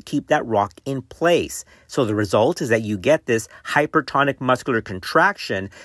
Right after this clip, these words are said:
uh, and end up with a type of vaginismus.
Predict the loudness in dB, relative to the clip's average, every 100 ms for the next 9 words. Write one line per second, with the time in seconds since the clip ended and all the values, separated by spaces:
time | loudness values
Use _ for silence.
0 | -12 0 2 2 -2 -4 -2 0 2 2
1 | 0 -4 0 0 0 -2 0 0 -2 0
2 | 0 0 -6 -6 -10